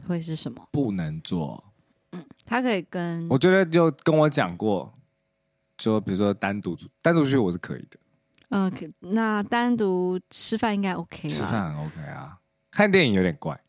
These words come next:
Speaker 1: 但那个吃饭是为什么要吃饭？
Speaker 2: 太久没见，比如什么大学同学、高中同学。
Speaker 1: 哦，那种可以啦，没问题。
Speaker 2: 对啊，对啊，对啊，或是朋友。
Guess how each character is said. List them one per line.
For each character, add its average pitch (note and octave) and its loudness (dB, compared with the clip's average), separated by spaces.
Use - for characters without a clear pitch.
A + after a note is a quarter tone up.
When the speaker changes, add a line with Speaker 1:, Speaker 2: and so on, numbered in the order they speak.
Speaker 1:
但 F4 2
那 E4+ 2
个 D#4 2
吃 - 0
饭 B3 2
是 A3+ 2
为 A3 4
什 F#3+ -2
么 C#3+ 0
要 D3 0
吃 - -4
饭？ - -6
Speaker 2:
太 C3 -2
久 A#2 0
没 F#2 -2
见， A#2 -4
比 A2 -2
如 G#2+ 4
什 G#2+ -6
么 F2 -2
大 G#2+ -2
学 F#2 -2
同 F#2+ -6
学、 F#2 -4
高 G2+ -2
中 G#2 -2
同 F#2+ -8
学。 E2+ -6
Speaker 1:
哦， G3+ -4
那 A#3+ 0
种 F#3+ -4
可 D#3+ -10
以 F#3 -4
啦， D#3 -16
没 F3 -10
问 F#3 -4
题。 F3+ 0
Speaker 2:
对 - -
啊， E2 -4
对 D2+ -8
啊， D2 -8
对 C2 -10
啊， C#2+ -10
或 G2 -4
是 G#2+ 2
朋 E2+ -6
友。 F3 -2